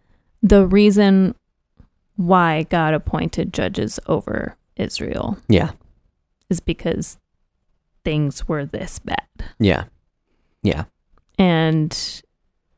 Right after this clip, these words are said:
Speaker 1: honestly, reading this story, I'm just like, "Wow, God is incredibly gracious to have not have w-, wiped us all off the earth."
Speaker 2: No kidding.
Speaker 1: <laughs>
Speaker 2: Yeah.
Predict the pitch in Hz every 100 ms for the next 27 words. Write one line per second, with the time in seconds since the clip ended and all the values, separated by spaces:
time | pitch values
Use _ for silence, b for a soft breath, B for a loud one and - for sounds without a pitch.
0 | _ _ - 165 156 175 - 175 170 165
1 | - - _ _ _ - 180 185 185 185
2 | 180 180 - - 180 175 180 175 - 165
3 | 170 165 170 - 175 170 - 180 165 160
4 | 147 151 160 _ _ - 247 _ 180 175
5 | 185 196 202 185 - 175 175 170 180 165
6 | - 156 - 170 165 - - 165 165 165
7 | 170 165 - - 190 185 185 202 208 -
8 | - 175 170 170 - - 190 - - -
9 | - 226 254 - - 113 107 - 95 62
10 | - - - - - 262 - 247 175 -